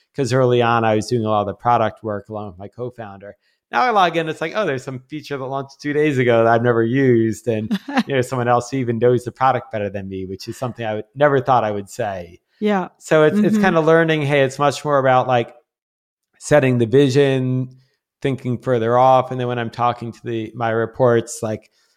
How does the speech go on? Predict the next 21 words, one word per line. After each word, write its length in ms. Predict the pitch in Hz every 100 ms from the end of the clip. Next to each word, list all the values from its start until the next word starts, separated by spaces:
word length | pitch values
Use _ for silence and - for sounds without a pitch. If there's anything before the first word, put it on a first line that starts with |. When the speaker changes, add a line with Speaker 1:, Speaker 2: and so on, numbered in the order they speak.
| _ _ -
Speaker 1:
going 240 | 147 139
at 60 | 131
it 80 | 127
much 240 | 127 -
more 160 | 131 120
from 160 | 117
a 60 | 107
coaching 460 | - 127 127 143
mindset, 520 | 143 139 143 131 143 123
like, 200 | 117 110
"How 160 | 117
do 80 | 113
I 160 | 107 104
help 280 | 107 110 - _ _ _ _ _
you 220 | 120 117
be 40 | 110
better? 720 | 160 156 156 147 147 143 -
How 180 | 123 123
do 100 | 117
I 160 | 110 101
help, 340 | 110 110